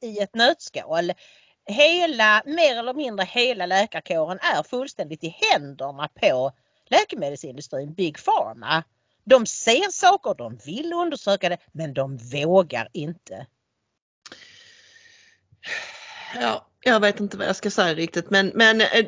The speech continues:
Speaker 2: okej, i det, i det långa loppet så, så är ju inte detta någonting som kommer att gå att dölja. Det som är så frustrerande och jobbigt är, jag tror det är liksom samma sak som många svenskar känner inför den,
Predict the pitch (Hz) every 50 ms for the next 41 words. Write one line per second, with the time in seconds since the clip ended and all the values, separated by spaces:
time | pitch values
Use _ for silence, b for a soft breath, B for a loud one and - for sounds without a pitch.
0 | - - 170 240 240 - 139 120 - - - 220 240 233 247 233 - 254 247 247
1 | 254 262 269 262 233 214 220 233 190 - 170 160 - - 190 170 - - - -
2 | - 180 170 170 165 165 b b b b b b b b b b 208 208 208 220
3 | 233 - 175 180 180 - 165 156 156 147 143 - 139 120 - 135 135 - - 143
4 | 131 127 135 151 147 - 170 165 160 139 127 131 139 143 147 151 160 196 190 147
5 | 110 147 170 170 196 190 185 - 208 202 196 208 - 180 165 151 - - _ _
6 | - - 165 170 - - 254 220 185 151 139 - 131 123 127 143 147 156 170 -
7 | - 165 170 156 175 196 180 165 - 165 160 160 160 160 160 - - 202 165 170
8 | 165 156 147 B B B B B B 175 170 - 170 170 - - 190 175 160 165
9 | - 196 165 160 - 170 160 165 165 170 160 147 143 - - 165 160 175 196 196
10 | - - 135 143 - - - 165 147 139 135 139 147 139 - 160 165 151 147 -
11 | 160 147 147 143 147 147